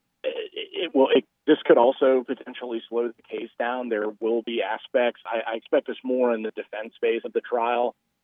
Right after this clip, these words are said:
There will be times where the, the defense requests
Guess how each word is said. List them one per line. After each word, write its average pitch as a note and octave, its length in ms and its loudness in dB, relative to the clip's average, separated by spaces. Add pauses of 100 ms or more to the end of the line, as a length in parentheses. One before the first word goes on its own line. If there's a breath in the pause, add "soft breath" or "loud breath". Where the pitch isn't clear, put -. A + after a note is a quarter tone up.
(160)
There B2+ 120 6
will A#2+ 240 2
be B2 120 -4
times A#2 540 -2
where A2 480 2 (100)
the, G#2+ 220 -2
the A2 60 -4
defense G#2+ 460 -4 (100)
requests G#2+ 420 -2